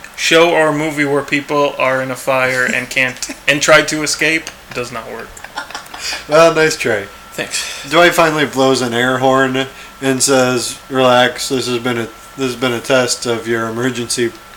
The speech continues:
Speaker 2: preparedness."
Speaker 1: Yeah, we get some, maybe, may-, maybe it does make me emotional. Like, Phyllis gets a line, just like,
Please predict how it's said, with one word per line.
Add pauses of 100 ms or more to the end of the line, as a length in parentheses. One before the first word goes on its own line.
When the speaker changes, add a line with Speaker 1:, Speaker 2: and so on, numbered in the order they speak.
(260)
Speaker 2:
preparedness." (320)
Speaker 1:
Yeah,
we
get
some, (480)
maybe,
may-, (140)
maybe
it
does
make
me
emotional.
Like,
Phyllis (1000)
gets
a
line,
just
like,